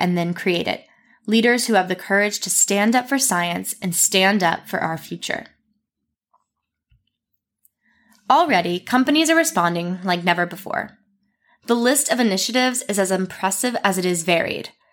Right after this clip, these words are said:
They're embracing eco-friendly farming, turning to biofuels, reformulating products with biodegradable materials, introducing sustainable packaging,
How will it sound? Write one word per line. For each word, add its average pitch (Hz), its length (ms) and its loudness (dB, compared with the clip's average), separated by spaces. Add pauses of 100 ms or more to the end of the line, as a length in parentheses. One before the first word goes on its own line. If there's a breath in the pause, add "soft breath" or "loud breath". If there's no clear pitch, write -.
(180)
They're 233 100 4
embracing 226 720 2
eco-friendly 226 640 -2
farming, 202 560 -2 (340 loud breath)
turning 226 320 2
to 220 100 -2
biofuels, 185 800 0 (500 soft breath)
reformulating 240 800 2
products 180 480 0
with 185 160 -8
biodegradable 180 800 0
materials, 170 720 -2 (640)
introducing 226 640 2
sustainable 170 520 -4
packaging, 240 640 -6